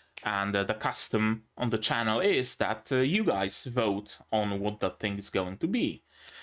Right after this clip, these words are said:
Uh, so there is a poll, I made a video on it, it might be somewhere in the corner card thingamajig, or it might not be, I know, we'll see. You can find it on the channel,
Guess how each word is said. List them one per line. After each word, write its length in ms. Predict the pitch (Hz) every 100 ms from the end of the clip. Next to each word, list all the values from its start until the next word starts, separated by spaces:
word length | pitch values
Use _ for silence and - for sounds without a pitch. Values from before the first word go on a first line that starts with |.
| - -
Uh, 240 | 90 98 98
so 260 | - 107
there 220 | 104 113 110
is 140 | 107
a 40 |
poll, 260 | - 175 208
I 140 | 127 120
made 160 | 113
a 40 | 107
video 380 | 147 156 170
on 120 | 170 196
it, 120 | 202
it 180 | 120 131
might 340 | 131 131 123
be 120 | 123
somewhere 540 | 113 - 147 127 120 104
in 240 | 113 113
the 420 | 113 104 104 101 - _
corner 540 | - 170 131 120 113 110
card 580 | 110 - 131 143 170 -
thingamajig, 920 | - 156 151 151 147 190 202 220 226 - _ _ _ _ _ _ -
or 160 | 170
it 100 | 156
might 200 | 156 147
not 240 | 147 123 98
be, 300 | 90 90 107 -
I 140 | 135 127
know, 220 | 120 101
we'll 160 | 107 107
see. 540 | - 98 87 120 117
You 140 | 143 165
can 140 | 170
find 240 | 151 147 127
it 120 | 120
on 100 | 117
the 40 |
channel, 520 | 110 113 104 92 92